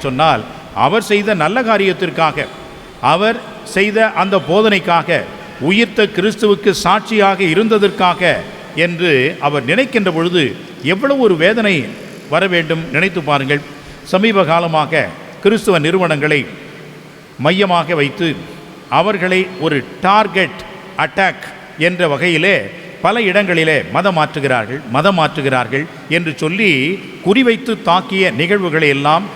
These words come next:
நமக்கு தெரியும். அன்புக்குரியவர்களே, மதம் மாற்றுகிறார்கள், மதம் மாற்றுகிறார்கள் என்று பொய்யையும் பித்தலாட்டத்தையும் சொல்லுகிறார்களே ஒழிய, யாரை எப்பொழுது மதம் மாற்றினார்கள்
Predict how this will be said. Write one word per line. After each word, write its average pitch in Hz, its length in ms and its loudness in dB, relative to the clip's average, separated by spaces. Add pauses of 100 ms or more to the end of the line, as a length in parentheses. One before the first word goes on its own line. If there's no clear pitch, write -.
(220)
நமக்கு 156 300 -2 (120)
தெரியும். 120 260 -2 (500)
அன்புக்குரியவர்களே, 175 640 2 (500)
மதம் 269 280 4
மாற்றுகிறார்கள், 202 640 2 (100)
மதம் 202 220 2
மாற்றுகிறார்கள் 170 720 0 (100)
என்று 170 200 2 (180)
பொய்யையும் 214 640 2
பித்தலாட்டத்தையும் 185 960 0 (280)
சொல்லுகிறார்களே 156 600 2 (120)
ஒழிய, 175 280 2 (640)
யாரை 262 440 4 (260)
எப்பொழுது 233 380 0 (100)
மதம் 214 240 4
மாற்றினார்கள் 196 600 0